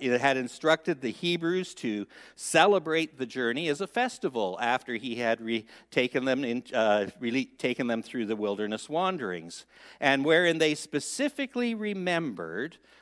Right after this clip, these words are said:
that period of time that their ancestors ate nothing but unleavened bread as they wandered in the wilderness. For God wanted the people to remember and to never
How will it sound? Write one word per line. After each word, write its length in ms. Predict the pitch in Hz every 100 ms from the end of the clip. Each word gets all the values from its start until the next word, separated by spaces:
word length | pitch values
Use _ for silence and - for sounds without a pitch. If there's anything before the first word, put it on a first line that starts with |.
| -
that 260 | 151 151
period 420 | - 208 247 262 247
of 160 | -
time 480 | - 180 165 165 165
that 300 | 120 - -
their 260 | 190 254 247
ancestors 1160 | 190 180 180 - 104 - - 110 107 113 - - - -
ate 400 | 160 165 170 -
nothing 480 | 143 156 - 170 156
but 220 | 143 135
unleavened 760 | 135 120 117 117 131 127 123 113
bread 580 | 107 110 101 82 80 - -
as 260 | 127 110
they 180 | - 107
wandered 720 | 104 107 131 127 104 92 92 87
in 160 | 117 104
the 80 | 95
wilderness. 840 | 104 107 95 87 80 - - - _ _ - _ -
For 140 | 123
God 340 | 123 147 175
wanted 480 | 143 160 160 156 143
the 80 | 135
people 400 | - 143 143 131
to 180 | - 131
remember 680 | 120 113 123 135 135 160 160
and 320 | 113 101 95 98
to 200 | 110 98
never 680 | 98 113 120 120 120 127